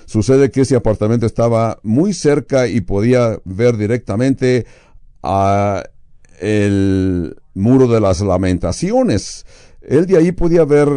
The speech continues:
el Muro de las Lamentaciones desde su apartamento. Así que para él pensaba, "Qué bueno que me tocó este apartamento que puedo ver directamente al Muro de las Lamentaciones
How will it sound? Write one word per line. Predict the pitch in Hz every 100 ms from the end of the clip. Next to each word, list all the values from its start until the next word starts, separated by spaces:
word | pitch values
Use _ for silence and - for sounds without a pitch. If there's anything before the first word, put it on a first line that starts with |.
| 110
el | 95 104
Muro | 117 127
de | 113
las | 107 98
Lamentaciones | 92 87 87 87 - 113 110 101 - -
desde | 104 95 87
su | 85 95
apartamento. | 82 87 82 78 82 80
Así | 82 107 90
que | 101 90 - - - _ _ - _ - _ - -
para | 98 92 104
él | 127 127 120 117 - _
pensaba, | - 98 98 98 85
"Qué | - 135
bueno | 107 87 110 117 95
que | 98
me | 90
tocó | 90 82 104 101 92
este | 107 98 90
apartamento | 92 85 85 98 98 87 - - -
que | 90
puedo | - 98 92 82
ver | 104 113 117 110 - -
directamente | 92 95 113 - 120 113 104 110 107 101 90 - -
al | 90 92
Muro | 98 107 104
de | 92
las | 87
Lamentaciones | 87 82 80 76 - 95 90 85